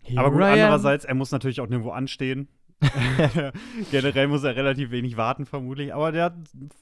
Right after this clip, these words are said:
Speaker 2: sicherlich auch ein strammes Programm da vor Ort.
Speaker 1: Jo.
Speaker 2: Ähm,
Speaker 1: Das ist schon raus übrigens, das kann man sich auch angucken.
Speaker 2: Das
Speaker 1: Mit
Speaker 2: Programm.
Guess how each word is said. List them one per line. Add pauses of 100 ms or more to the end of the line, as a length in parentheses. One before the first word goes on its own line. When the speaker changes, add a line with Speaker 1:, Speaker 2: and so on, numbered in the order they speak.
(120)
Speaker 2:
sicherlich
auch
ein
strammes
Programm
da
vor
Ort.
Speaker 1:
Jo. (280)
Speaker 2:
Ähm, (280)
Speaker 1:
Das
ist
schon
raus
übrigens,
das
kann
man
sich
auch
angucken.
Speaker 2:
Das
Speaker 1:
Mit
Speaker 2:
Programm.